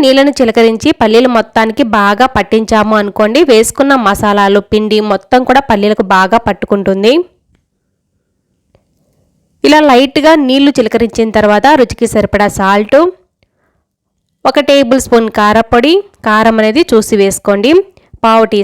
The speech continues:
స్పూన్ పసుపు, హాఫ్ టీ స్పూన్ గరం మసాలా, ఒక టీ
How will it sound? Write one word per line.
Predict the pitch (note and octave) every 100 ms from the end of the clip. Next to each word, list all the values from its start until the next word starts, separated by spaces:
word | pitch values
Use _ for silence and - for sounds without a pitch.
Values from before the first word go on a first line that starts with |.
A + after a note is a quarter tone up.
| -
స్పూన్ | - G3+ G#3
పసుపు, | G3+ - C#4 E4+ F#4+ _ _ _ _ _ -
హాఫ్ | A#3 B3+ -
టీ | C#4+ -
స్పూన్ | E4 E4 B3+
గరం | A3 A3
మసాలా, | A3 G#3+ A3+ D4 A4+ _ _ _ _ -
ఒక | -
టీ | -